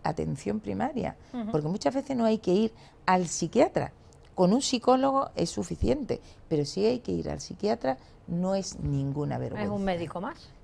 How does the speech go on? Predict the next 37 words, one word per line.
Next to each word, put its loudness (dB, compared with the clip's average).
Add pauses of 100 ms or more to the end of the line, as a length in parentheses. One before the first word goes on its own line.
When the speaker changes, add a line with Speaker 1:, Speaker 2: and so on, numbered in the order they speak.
(120)
Speaker 1:
Es -2
un 2
médico, -2 (280)
es 0
lo 6
mismo 2
que -2
un 2
trauma-, -2
eh, 0
un -2
traumatólogo 0 (100)
Speaker 2:
Es -10
un 4
Speaker 1:
o 8
un 8
Speaker 2:
médico 4
más. 2
Speaker 1:
oncólogo. 2 (500)
Nos 0
tenemos 0
que 2
curar 2 (160)
las 4
enfermedades, 2 (440)
todas 4 (100)
están 2
ahí, 0 (320)
todas. 2 (360)
El 6
cáncer, 0 (340)
eh, 8
el 10
Alzheimer, 4 (500)
y 4
no 2
es -8